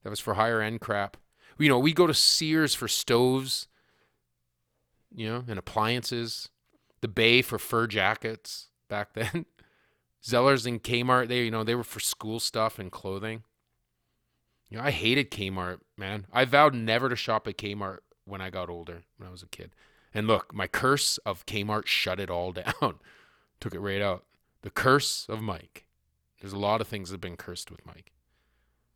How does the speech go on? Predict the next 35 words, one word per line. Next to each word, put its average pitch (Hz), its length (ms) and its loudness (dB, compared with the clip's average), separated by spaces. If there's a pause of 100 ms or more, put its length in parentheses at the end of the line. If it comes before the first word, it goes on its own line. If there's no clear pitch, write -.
Gumball 120 420 4
machines 113 440 -4
out 113 180 -2
front, 107 440 -10 (220)
you 95 100 -16
know, 104 180 -14
and 92 240 -16 (120)
twenty-five 107 480 -8
cents, 104 320 -10
five 107 300 -4
cent, 107 280 -8
ten 104 180 -12
cent, 107 280 -10
twenty-five 98 440 -16
cents, - 360 -20 (440)
right? 113 140 -10
Velcro 135 520 6
shoes. 127 580 2
Remember 117 320 -4
Velcro 107 360 -4
shoes? 104 360 -12
Those 98 180 -8
are 92 80 -10
gone. 87 380 -12 (1600)
These 107 160 -8
are 110 100 0
all 110 100 2
Generation 95 580 -4
X - 240 -10
things, 92 340 -14
right? 98 140 -14
C 143 300 2
Ds 139 260 2
and 113 160 -6
tapes. - 680 -2